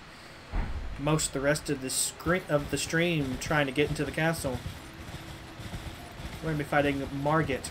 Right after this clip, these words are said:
quite a bit. No, I'm much stronger now than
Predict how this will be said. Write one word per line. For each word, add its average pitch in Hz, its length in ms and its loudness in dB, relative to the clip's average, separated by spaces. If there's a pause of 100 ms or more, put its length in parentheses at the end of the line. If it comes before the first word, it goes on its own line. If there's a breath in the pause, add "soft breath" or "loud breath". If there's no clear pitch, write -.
(120)
quite 127 120 0
a 123 40 -2
bit. 120 240 -4 (3750)
No, 143 120 4
I'm 139 160 6
much 214 240 6
stronger 214 440 10
now 139 580 8 (100)
than 139 260 8